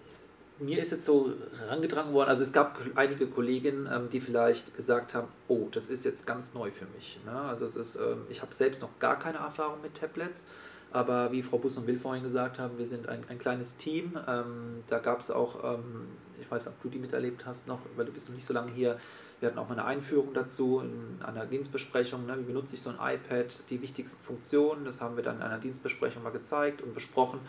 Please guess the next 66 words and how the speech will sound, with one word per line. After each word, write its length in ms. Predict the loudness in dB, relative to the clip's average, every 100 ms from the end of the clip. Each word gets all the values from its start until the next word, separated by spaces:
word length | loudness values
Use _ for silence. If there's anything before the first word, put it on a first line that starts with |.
| -14 -16 -18 -18 -2
Und, 280 | 0 0 2
äh, 60 |
ansonsten 540 | 2 0 2 2 0 -4
ist 180 | -2
bei 80 | 2
uns 260 | 2 2 0
immer 460 | 0 0 0 -2 -6 -14 -8
die 100 | -8
Tür 240 | 2 2
bei 80 | 4
jedem 320 | 4 4 0 0
offen, 380 | 0 0 -6 -4
dass 160 | -4
man 100 | -2
nachfragen 520 | -2 -2 -4 -6 -6
kann, 180 | -6 -8
sodass 240 | -4 -4 -4
einfach 260 | -6 -6
Ängste 300 | -6 -6 -6
genommen 320 | -4 -2 -2 -2
werden. 140 | -2
Es 120 | -2
ist 60 | -2
also 180 | -2 -2
nicht 240 | -4 0
so, 100 | 4
dass 160 | 4 2
Klasse 260 | 2 2
drei, 460 | 2 4 8 10 8 2 -16 -10
dass 100 | -4
ich 100 | 2
jetzt 140 | 4 6
zum 80 | 6
Beispiel 240 | 8 6
sage, 240 | 4 6
„Okay, 160 | 6 4
du 80 | 4
bist 140 | -2
in 80 | 4
Klasse 220 | 4 4
drei, 180 | 6 4
du 80 | 4
machst 220 | 2 2
das 100 | 2
jetzt 120 | 2 2
irgendwie 220 | 6 6
alleine“, 300 | 6 4 4
sondern 140 | 2
wenn 80 | 4
da 80 | 2
Fragen 440 | 4 6 6 6
sind, 280 | 4 4 4
dann 100 | -2
kann 120 | -2
man 120 | -4 -4
kommen, 280 | -4 -4
„Du, 200 | 0 2
hast 160 | 2 -2
du 40 |
eine 80 | -6
Idee, 360 | -2 4 6 6
wie 80 | 0
kann 160 | -4
ich 100 | -4
das 180 | -4 0
machen? 240 | 0 -2